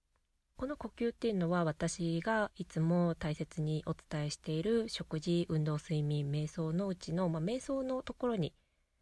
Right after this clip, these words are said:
入ってくるかなと思います。まあ、運動のところにも若干重なりはするんですが、まあ、ストレスマネジメントっていうところの瞑想の領域に当てはまるかなと思います。で、私自身もいろいろ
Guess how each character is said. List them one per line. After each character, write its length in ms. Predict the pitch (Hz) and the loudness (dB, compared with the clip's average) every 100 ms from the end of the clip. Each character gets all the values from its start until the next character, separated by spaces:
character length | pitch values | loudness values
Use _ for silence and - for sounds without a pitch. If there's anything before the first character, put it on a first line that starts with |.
| _ _ _ _ _ _ | _ _ _ _ _ _
入 180 | - 170 | -8 -8
っ 40 | |
て 260 | - - 143 _ _ | -4 -4 -4 _ _
く 80 | 156 | -6
る 80 | |
か 120 | 156 175 | -2 0
な 160 | 220 | 0
と 120 | - | 0
思 120 | 170 156 | 0 0
い 40 | |
ま 160 | 147 151 | 0 -2
す。 100 | - _ _ _ _ - | -6 _ _ _ _ -8
ま 80 | - | -2
あ、 20 | |
運 100 | 262 | 0
動 140 | 269 294 | 0 -2
の 100 | 285 | -4
と 100 | 294 | -4
こ 120 | 302 | -2
ろ 60 | 277 | 0
に 100 | 196 | 0
も 60 | |
若 180 | 151 156 | 0 -2
干 260 | - 165 160 | -2 -2 0
重 280 | 170 175 | -4 -2
な 100 | 165 | 0
り 120 | 170 175 | 2 0
は 100 | 147 | -2
す 160 | - | -2
る 100 | 147 | -2
ん 60 | 143 | -2
で 100 | 143 | -6
す 140 | - | -8
が、 280 | 185 190 170 - _ _ _ _ _ | -4 -2 -2 -4 _ _ _ _ _
ま 80 | 180 | -8
あ、 40 | - _ | -8 _
ス 100 | - | -14
ト 120 | - 170 | -2 0
レ 80 | |
ス 120 | 165 175 | 2 2
マ 120 | 160 | 2
ネ 160 | 160 | 2
ジ 100 | 151 | 0
メ 140 | 151 147 | -2 -2
ン 40 | |
ト 140 | - 143 | -4 -10
っ 20 | |
て 160 | - | -6
い 40 | 139 | -8
う 40 | |
と 140 | 139 - | -6 -8
こ 140 | - | -6
ろ 100 | 196 | -6
の 320 | 240 254 254 - 175 | -6 -6 -6 -4 -2
瞑 180 | 147 | 0
想 240 | 143 151 143 | -2 -4 -4
の 180 | 143 - | -4 -6
領 180 | 143 143 | -6 -6
域 200 | 143 - | -6 -8
に 140 | 147 139 - | -6 -6 -6
当 80 | |
て 140 | 147 151 | -4 -4
は 160 | 147 | -2
ま 180 | 147 143 | -4 -4
る 240 | 143 143 151 | -6 -8 -10
か 100 | - | -4
な 180 | 190 226 | -2 -4
と 220 | - 160 - | -4 -6 -4
思 180 | 147 147 | -4 -2
い 60 | |
ま 160 | 139 143 | -4 -6
す。 100 | - _ _ _ _ _ _ _ _ _ _ _ _ - | -10 _ _ _ _ _ _ _ _ _ _ _ _ -6
で、 160 | 214 | -4
私 340 | 208 - 202 233 | -4 -4 -6 -6
自 120 | 254 | -4
身 140 | - 202 | 0 4
も 140 | 170 | 4
い 80 | 156 | 4
ろ 140 | 156 | 2
い 40 | 156 | 2
ろ 160 | 156 | 0